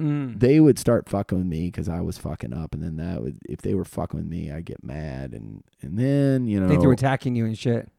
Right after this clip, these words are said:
Speaker 2: Yes. Like, and,
Speaker 1: Yeah.
Speaker 2: and, I mean, they were, like, they didn't,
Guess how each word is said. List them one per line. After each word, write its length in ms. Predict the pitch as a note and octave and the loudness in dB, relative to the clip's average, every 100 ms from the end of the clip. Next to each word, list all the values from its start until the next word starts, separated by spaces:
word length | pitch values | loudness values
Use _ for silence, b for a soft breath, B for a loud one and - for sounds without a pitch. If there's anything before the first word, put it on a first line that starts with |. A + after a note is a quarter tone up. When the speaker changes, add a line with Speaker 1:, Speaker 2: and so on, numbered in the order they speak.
| _ | _
Speaker 2:
Yes. 520 | F3 A3 - - - _ _ _ | 6 6 6 -8 -18 _ _ _
Like, 500 | B2 G2 D#2+ E2 - - | 0 0 0 -4 -6 -10
and, 180 | F2+ A2 | -4 -2
Speaker 1:
Yeah. 320 | B2 A2+ F#2+ | 0 0 0
Speaker 2:
and, 180 | D#3 F3+ | 2 6
I 100 | A#3 | 6
mean, 160 | A3+ A3+ | 8 10
they 140 | A#3 | 10
were, 140 | G#3+ D#3+ | 10 6
like, 160 | F#3+ | 4
they 160 | F#3 A3 | 4 2
didn't, 440 | G#3+ G3 G3+ F#3+ | 0 -2 -4 -6